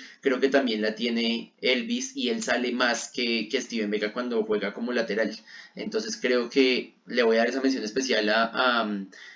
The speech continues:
a Elvis. Le voy a dar el tercer lugar a un jugador que afortunadamente gracias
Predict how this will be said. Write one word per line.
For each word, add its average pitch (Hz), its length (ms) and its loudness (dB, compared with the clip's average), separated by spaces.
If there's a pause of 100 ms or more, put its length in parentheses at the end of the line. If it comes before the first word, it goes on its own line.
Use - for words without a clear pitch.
(100)
a 120 180 6
Elvis. 180 460 6 (760)
Le 151 60 10
voy 151 200 12
a - 20 12
dar 170 120 10
el 170 120 6
tercer 156 320 4
lugar 135 640 6
a 143 180 8
un 139 240 6
jugador 135 600 6
que 127 280 -2
afortunadamente 131 1160 4
gracias 135 500 6